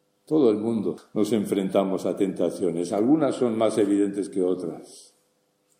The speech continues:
Pero las tentaciones más peligrosas que afrontaremos figuran aquí en esta oración que acabamos de comentar.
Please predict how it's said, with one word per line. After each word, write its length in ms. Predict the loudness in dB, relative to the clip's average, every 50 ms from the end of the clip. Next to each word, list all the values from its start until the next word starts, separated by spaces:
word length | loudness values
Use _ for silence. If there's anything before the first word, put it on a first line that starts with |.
| _ _ _ _ _ _ _ _ _
Pero 160 | -6 -2 0 2
las 200 | 2 2 0 -2
tentaciones 760 | -4 -2 -2 -4 -4 -4 0 0 0 2 2 -2 -2 -4 -6
más 720 | -6 -4 -2 -2 -2 -2 -2 -6 -10 -16 -18 -20 _ _ -2
peligrosas 1040 | 0 0 0 0 -2 -2 0 -2 -2 -2 -2 -6 -8 -8 -8 -12 -18 -20 -20 _ _ _ _ _ _ _ _ -10
que 100 | -4 -4
afrontaremos 800 | -4 -2 -4 -4 -4 -4 -2 0 0 0 0 -2 -4 -8 -10 -12 -18 -20 _ _ _ _ _ _ _ _
figuran 840 | -16 -6 -2 0 2 4 6 6 6 6 4 -2 -6 -10 -14 -16 -20 -20 -20 _ -14
aquí 320 | -14 -10 -4 0 2 2
en 120 | 2 2 0
esta 280 | -2 -4 -2 -2 -2
oración 800 | 0 0 -2 -4 -4 -4 -4 -2 -2 -2 -2 -4 -6 -10 -14 -18 -20 _ _ _ _ _ _ _ _ _ _ -8
que 80 | -6
acabamos 540 | -4 -2 0 0 0 0 0 -2 -4 -6 -8
de 60 | -8
comentar. 680 | -6 -6 -6 -6 -6 -8 -8 -10 -12 -14 -14 -18 -20